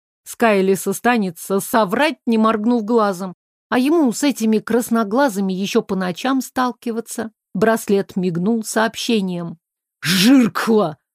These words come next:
выругался Фильярк, прочитав: «Ну я этим двоим устрою!» Пообещал он таким тоном, что мужчины сразу поняли, о ком речь. «Что на этот раз?» — живо поинтересовался Харт.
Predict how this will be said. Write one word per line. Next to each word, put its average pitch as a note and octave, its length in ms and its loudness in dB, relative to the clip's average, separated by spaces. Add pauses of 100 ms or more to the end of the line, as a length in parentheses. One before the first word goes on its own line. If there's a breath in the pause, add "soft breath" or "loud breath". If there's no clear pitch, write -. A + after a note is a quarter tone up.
(120)
выругался G#3 640 2
Фильярк, G#3 640 -2
прочитав: A3 560 0 (420)
«Ну F#3 500 4
я F3+ 460 0
этим G#3+ 380 2
двоим A#3 400 4
устрою!» G#3 600 2 (440)
Пообещал A3 680 -2
он F3 180 -4
таким G#3+ 320 0
тоном, F4 340 2
что - 200 -2
мужчины C4+ 480 2
сразу B3 520 -2
поняли, C4+ 420 2
о A3+ 160 2
ком B3 260 4
речь. A3+ 320 0 (260)
«Что - 560 -2
на A#3 300 4
этот B3 240 -2
раз?» — C#4 320 -2 (400)
живо G#3+ 320 2
поинтересовался A3 1040 0
Харт. G3 340 -4